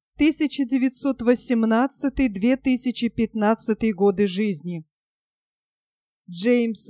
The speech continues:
Олдридж — английский писатель, автор широко известных романов «Герои пустынных горизонтов», «Дипломат»,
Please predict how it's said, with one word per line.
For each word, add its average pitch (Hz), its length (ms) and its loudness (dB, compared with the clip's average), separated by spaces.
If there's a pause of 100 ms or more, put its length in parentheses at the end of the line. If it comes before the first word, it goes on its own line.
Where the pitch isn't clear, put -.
Олдридж — 226 720 -2 (260)
английский 262 720 2
писатель, 190 840 -2 (320)
автор 254 420 2
широко 254 540 0
известных 233 540 -2
романов 208 580 0
«Герои 240 400 0
пустынных 202 680 -2
горизонтов», 226 760 2 (580)
«Дипломат», 226 760 4